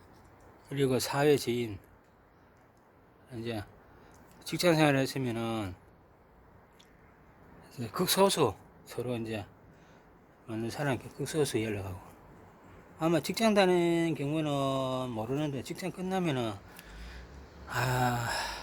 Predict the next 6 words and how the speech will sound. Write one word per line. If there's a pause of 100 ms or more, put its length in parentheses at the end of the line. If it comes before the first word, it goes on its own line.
(1400)
뭐,
개인별로
차이는
있지만
사실은 (520)
서로